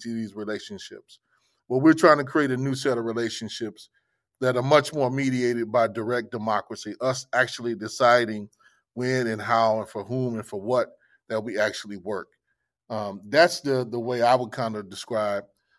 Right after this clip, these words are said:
uh, economic democracy. And then the solidarity component of it is,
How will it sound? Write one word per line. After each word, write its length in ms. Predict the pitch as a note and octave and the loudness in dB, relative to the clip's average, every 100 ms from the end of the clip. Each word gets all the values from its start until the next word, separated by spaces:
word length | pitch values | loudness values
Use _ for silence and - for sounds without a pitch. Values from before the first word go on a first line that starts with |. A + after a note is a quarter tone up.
| _ - | _ -10
uh, 140 | A2 A2+ | -8 -6
economic 580 | C3+ B2+ A#2+ A2+ G#2+ F2+ | -6 -6 -2 -4 -4 -10
democracy. 600 | G2+ G#2 F#2 - F2 G2+ | -8 -4 -6 -6 -16 -12
And 80 | G2 | -10
then 140 | G#2 | -8
the 80 | G#2 | -6
solidarity 800 | - F#3+ E3 C#3 D3+ F3+ D#3+ C3+ | 4 6 6 4 8 8 8 0
component 520 | C3+ A2+ B2+ A#2 A2+ | -6 -4 -4 -4 -6
of 160 | A2 | -6
it 100 | A2 | -6
is, 360 | G#2+ G#2+ G#2 - | -8 -8 -10 -14